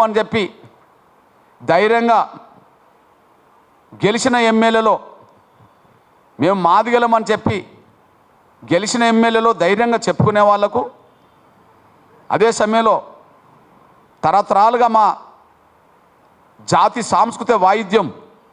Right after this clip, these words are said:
డప్పు అని చెప్పి ధైర్యంగా డప్పు పట్టుకొని కొట్టే వాళ్లకు, మాదిగల ప్రాతినిధ్యం కింద మరో ఇద్దరికి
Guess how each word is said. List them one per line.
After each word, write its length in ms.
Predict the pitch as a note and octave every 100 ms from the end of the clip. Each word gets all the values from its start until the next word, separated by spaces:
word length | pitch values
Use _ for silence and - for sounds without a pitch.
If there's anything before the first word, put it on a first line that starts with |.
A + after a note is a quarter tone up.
| _ _ _ _ _ _ _ _ A#2+ C#3+
డప్పు 280 | F#3 - A#3+
అని 120 | A3+ G#3+
చెప్పి 260 | G#3 - F3+ - - _ _ _ _ _ A#2+
ధైర్యంగా 420 | D#3+ F#3+ G3+ G#3+ F#3+
డప్పు 200 | E3 - -
పట్టుకొని 380 | - F3+ G#3 G3+ E3+
కొట్టే 220 | F3 G3+ F#3+
వాళ్లకు, 340 | F#3+ F#3+ A3+ - - _ _ _ _ _ _ _ _ - _ - _ _ _ -
మాదిగల 460 | C3+ E3+ G#3 A3+ G#3
ప్రాతినిధ్యం 460 | F#3 G3 A3+ G3+ G#3 F#3
కింద 180 | F#3 G3 C#3+ - - _ _ _ _ _ _ _ _ _ _ _ _ _ A#2+
మరో 180 | D3 G#3+ A3
ఇద్దరికి 320 | F#3 A3 G#3+